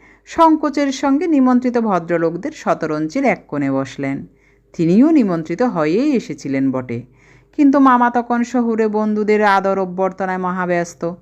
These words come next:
তার আগমন কেউ বিশেষ লক্ষ্য করেছে এমন মনে হলো না। আমি গিয়ে ভণ্ডুল মামার কাছে বসলুম। চারিধারে অচেনা মুখের মধ্যে আমায় দেখে ভণ্ডুল মামা খুব খুশি হলেন।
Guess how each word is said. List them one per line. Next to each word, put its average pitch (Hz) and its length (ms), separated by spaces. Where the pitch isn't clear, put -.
তার 143 320
আগমন 156 480
কেউ 254 320
বিশেষ 180 400
লক্ষ্য 156 340
করেছে 240 520
এমন 285 300
মনে 160 260
হলো 135 240
না। 131 220
আমি 165 240
গিয়ে 175 300
ভণ্ডুল 240 420
মামার 220 360
কাছে 208 280
বসলুম। 196 580
চারিধারে 202 680
অচেনা 175 520
মুখের 226 400
মধ্যে 269 380
আমায় 277 360
দেখে 262 240
ভণ্ডুল 240 440
মামা 247 260
খুব 349 380
খুশি 175 280
হলেন। 139 340